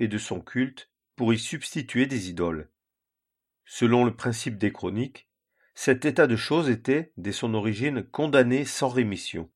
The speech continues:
Pas un seul moment, Dieu n'avait pu dire d'Israël ce qu'il disait de Juda. Il y avait en Juda de bonnes choses.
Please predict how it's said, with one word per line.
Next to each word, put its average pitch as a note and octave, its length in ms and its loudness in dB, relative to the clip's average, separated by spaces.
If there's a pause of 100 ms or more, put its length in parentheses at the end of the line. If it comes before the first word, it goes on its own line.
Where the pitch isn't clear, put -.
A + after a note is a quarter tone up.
(840)
Pas C#3 220 2
un D#3 60 4
seul D3 240 0
moment, A#2 540 -2 (180)
Dieu G#2+ 300 2
n'avait B2 300 4
pu G#2+ 160 -6
dire C3 200 2
d'Israël A#2 720 0
ce - 160 -10
qu'il G2+ 240 -4
disait B2 300 -2
de B2 100 0
Juda. F2+ 480 -4 (760)
Il C3 200 0
y B2 100 8
avait F#2 280 4
en F2+ 100 -2
Juda A#2+ 560 0 (360)
de F#2 140 -6
bonnes G#2 300 2
choses. D#2 480 -8